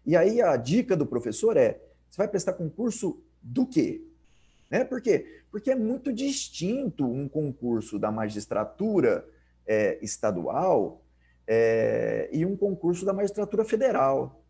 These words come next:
da magistratura no universo do direito do trabalho. É muito diferente do Ministério Público, federal, estadual e da trabalhista e de todas as outras. Então,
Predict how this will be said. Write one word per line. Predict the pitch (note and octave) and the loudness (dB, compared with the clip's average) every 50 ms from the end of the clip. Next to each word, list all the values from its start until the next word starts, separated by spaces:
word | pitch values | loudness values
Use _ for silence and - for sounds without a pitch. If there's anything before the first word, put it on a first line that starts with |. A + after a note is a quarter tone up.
| _ _ _ _ _ _ _ - | _ _ _ _ _ _ _ -6
da | C3+ C#3 | -4 -2
magistratura | D3 D3 D3 - - D#3 D3+ - - D#3+ F3 F3 G3+ A3 A3 F#3+ D3+ C3 G#2 G#2+ | -2 -2 -2 -2 -2 -2 -2 -2 0 2 2 4 4 6 6 6 6 6 4 2
no | A#2+ B2+ | -2 -6
universo | C3+ C#3 C#3 C3+ A#2 A#2+ B2 C3 B2+ - | -4 -4 -4 -2 2 2 2 2 0 -4
do | D#3 F3+ | -6 -2
direito | F3+ D#3+ D#3+ D3+ D#3+ D#3+ E3 | 0 0 2 2 2 0 0
do | E3 F3+ | -2 -4
trabalho. | F3 - G3+ G#3 F3 D3 C#3 C3 C3 C3 C#3 - _ _ _ _ _ | -2 -2 -4 0 2 2 2 2 2 0 -4 -8 _ _ _ _ _
É | - C#3+ | -2 -2
muito | C#3+ D#3 D#3+ D#3 - E3 | 0 0 0 -2 -2 -2
diferente | D3 D#3 - - D#3 D3+ C#3 C3 C#3 C#3 C3+ B2+ C3 B2 | -4 -4 -4 0 0 2 2 2 0 -4 -6 -8 -8 -4
do | A#2 C#3 B2+ | -4 -4 -2
Ministério | C3 B2+ B2 A#2 - A#2 A2 G#2+ G2+ | -2 -4 -6 -4 -2 0 0 0 -2
Público, | - - A#2+ B2+ C3+ C#3 D#3+ G3 F#3 - A3+ C4+ C#4 - _ _ _ _ | -4 -2 -2 -2 0 0 -2 -2 -2 -4 -6 -8 -8 -12 _ _ _ _
federal, | - - A2+ G#2 G#2+ G2+ F#2 G2+ A2 C3+ C#3+ C#3 | -6 -4 -2 0 0 0 0 0 2 2 0 0
estadual | B2+ - - A#2 A2 G2+ G#2+ F#2+ F#2 G#2 A#2 A2+ G#2+ | -2 -2 -2 -2 -2 -2 -2 0 2 2 2 2 2
e | G#2+ | 0
da | G#2 G2+ F#2+ | 0 -2 -4
trabalhista | - - - F2 F#2 F2 F2 E2+ G2+ A2+ D3 F3+ E3 - F3+ D#3 | -4 -4 -4 -4 -4 -6 -6 -4 -2 -2 -2 -2 -2 -2 0 0
e | C3 B2 A#2+ | 0 0 -2
de | G#2+ G#2+ G#2+ | -2 -6 -10
todas | - - G#2+ A2 G#2 G2 F#2 | -8 -6 -6 -4 -4 -4 -4
as | F#2+ F2 - - | -4 -6 -6 -8
outras. | D2 F2+ A#2 C#3 - F3 G#3+ A3+ - - _ _ - - _ _ | -8 -8 -6 -6 -4 -4 -4 -4 -4 -10 _ _ -20 -20 _ _
Então, | A2+ B2 - G#3+ B3+ C4 - | -12 -2 0 0 0 0 -4